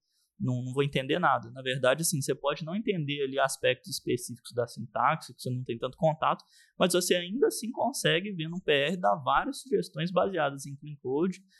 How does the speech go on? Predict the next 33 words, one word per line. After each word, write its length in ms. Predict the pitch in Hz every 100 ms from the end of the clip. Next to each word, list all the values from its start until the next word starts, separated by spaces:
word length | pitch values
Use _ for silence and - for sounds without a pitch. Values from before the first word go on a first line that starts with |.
| _ _
baseadas 680 | 131 135 135 120 131 139 143
em 180 | 131 123
boas 360 | 123 123 123
práticas 540 | - 117 120 - 123 135
de, 440 | 120 120 120 117
de, 200 | 143 -
de 120 | 156
codificação 680 | - 139 - - 139 - 131
no 120 | 139
geral, 520 | 160 190 156 127 151
assim, 360 | 170 - 127 151 - _ _ _ _ _
né? 160 | 120 139
Então, 280 | 139 131 131
assim, 300 | - 131 120
é, 240 | 113 -
e 440 | - - 117 117 110
além, 600 | 120 127 131 131 160 208
né, 180 | 196 147
do 100 | 160
que 80 | -
você 100 | 147
falou 260 | 143 139 127
de 80 |
aumentar 400 | 151 156 165 -
o 120 | 139 143
contato, 580 | 160 170 123 120 135
né, 80 | 131
essa 140 | 123 127
interface 580 | 127 135 - 110 -
de 100 | -
contato 480 | - 117 117 113 -
de 140 | 123 120
um 180 | 120